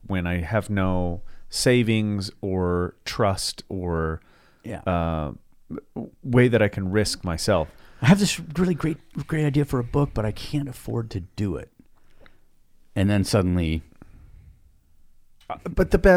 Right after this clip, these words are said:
Speaker 1: and, and this is,
Speaker 2: n-,
Speaker 1: this
Speaker 2: now you can't afford not to.
Speaker 1: <laughs> My, my, my argument for, like, anybody trying to do anything, like, it could be, "I wanna write a book." It could be, "I wanna start a business." It could be, "I wanna film something and make a,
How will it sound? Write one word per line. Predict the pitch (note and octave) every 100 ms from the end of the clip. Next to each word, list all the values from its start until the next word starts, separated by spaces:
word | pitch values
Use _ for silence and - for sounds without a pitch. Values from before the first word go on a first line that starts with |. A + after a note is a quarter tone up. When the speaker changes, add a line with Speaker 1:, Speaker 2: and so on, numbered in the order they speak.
| F#3 F3
Speaker 1:
and, | E3+
and | E3+ D#3+
this | E3
is, | A2 F#2
Speaker 2:
n-, |
Speaker 1:
this | - F2
Speaker 2:
now | E2+ F#2
you | A2+ F#2+
can't | - G2
afford | F#2+ A#2+ A#2+
not | A2+ D3+ -
to. | E2+ C3+ - - -
Speaker 1:
<laughs> | -
My, | D#3 D#3+
my, | E3 D3+ D3+ D3+ C#3+ - - -
my | C3 C#3
argument | C#3+ C3+ C3+ B2+ A#2 G#2
for, | - A2+ G#2+
like, | G#2 G2
anybody | A#2 A2+ G#2
trying | G2 - A2+ A2+
to | F#2+
do | F#2 A2+ G#2 -
anything, | A2+ A#2 G2 F2 D#2
like, | D#2 G#2 B2
it | A#2
could | - B2
be, | B2+ A#2+ A#2+ A2+ -
"I |
wanna | A2+ G#2+
write | G#2 F#2+
a |
book." | E2+ E2+ F2+
It | E2+
could | A2+ G2+
be, | G2+ F#2+ F#2 - - -
"I | G#2
wanna | G2
start | G2 G#2 F2+
a |
business." | F2+ D#2 E2 -
It | F2+
could | - A2+
be, | A2 G2+ F#2+ F#2 - - - - - - - C#3+ -
"I | A2+
wanna | C3 B2+
film | B2 - - D#3+ F#3+ A2
something | - A2+ F#2 F#2+ F2+
and | G2
make | A2+
a, | B2